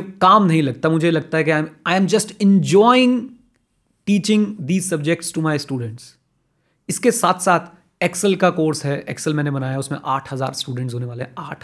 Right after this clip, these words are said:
हज़ार बच्चे। Just think of it। Excel है, फाइनेंस, इन्वेस्टिंग के बारे में मुझे बोलना बहुत अच्छा लगता है, मेडिटेशन के बारे में मुझे बहुत, बहुत अच्छा लगता है बोलना, मेडिटेशन के ऊपर कुछ कोर्सेज बनाए मैंने। अब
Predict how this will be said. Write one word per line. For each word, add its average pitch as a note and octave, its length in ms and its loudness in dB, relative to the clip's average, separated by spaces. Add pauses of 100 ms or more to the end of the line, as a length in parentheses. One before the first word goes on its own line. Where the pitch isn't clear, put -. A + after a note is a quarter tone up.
हज़ार B2 460 -2
बच्चे। A#2+ 420 -8 (240)
Just A#3+ 220 -4
think D3+ 140 -4
of C3 120 -8
it। - 120 -16 (760)
Excel F3 320 0
है, D3+ 180 0 (1040)
फाइनेंस, F3 560 2
इन्वेस्टिंग D#3 600 0
के E3+ 80 -2
बारे D3+ 220 2
में D#3 60 -2
मुझे D#3 160 -2
बोलना C#3+ 280 -2
बहुत C3 200 -2
अच्छा C#3+ 160 -6
लगता C3 320 -6
है, B2+ 220 -4 (520)
मेडिटेशन F3 600 4
के G3 80 6
बारे D#3+ 200 4
में D#3+ 60 0
मुझे D#3 120 0
बहुत, C#3 420 -4
बहुत D3+ 180 -2
अच्छा - 120 -4
लगता C#3 220 -2
है C3 60 -4
बोलना, C3 240 -4
मेडिटेशन C#3 420 -4
के C#3+ 80 -6
ऊपर C3+ 120 -6
कुछ C3 140 -8
कोर्सेज B2+ 320 -8
बनाए B2 260 -6
मैंने। A#2+ 320 -8 (960)
अब A3 200 4